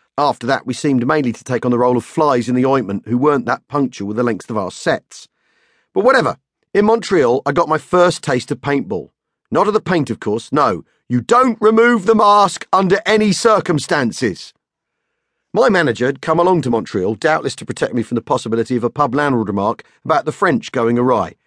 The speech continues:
Footnote, as it was, I got the devil in me and blew my nose on a hanky of the Canadian flag. Up to that point, it had gone well, being rude about the Americans, which seemed to be something that couldn't fail. I was followed by Bill Maher,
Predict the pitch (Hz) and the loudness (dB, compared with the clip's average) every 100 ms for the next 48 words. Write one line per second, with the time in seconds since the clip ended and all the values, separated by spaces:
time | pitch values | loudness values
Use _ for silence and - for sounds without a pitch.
0 | _ _ _ _ - 190 104 87 _ _ | _ _ _ _ -6 -4 -4 -8 _ _
1 | _ _ - 131 - 101 107 120 - 107 | _ _ -8 -6 -4 -4 -4 -4 -4 -4
2 | 135 117 98 87 101 101 120 110 110 110 | -2 -2 -2 -4 -2 -2 0 0 2 0
3 | 104 92 98 123 117 101 90 76 - 98 | 0 -2 -6 -4 -4 -4 -6 -10 -10 -6
4 | 92 92 90 131 98 85 _ _ _ - | -6 -6 -8 -4 -6 -6 _ _ _ -4
5 | 226 - - - 131 131 120 117 139 135 | -4 -2 -4 -2 -4 -4 -4 -2 0 2
6 | 139 92 117 110 117 117 113 101 107 147 | 0 0 -2 0 0 0 0 -2 0 0
7 | 127 104 110 143 - 170 165 175 160 165 | 0 -4 -8 -8 -2 -2 0 -4 -2 0
8 | 156 151 - 123 117 - 135 82 - _ | 0 -2 -2 -2 -2 -2 -2 -2 -12 _
9 | _ _ - 120 139 - 220 151 110 127 | _ _ -4 -2 -2 0 0 2 0 0
10 | 123 160 147 160 156 | 0 2 2 2 2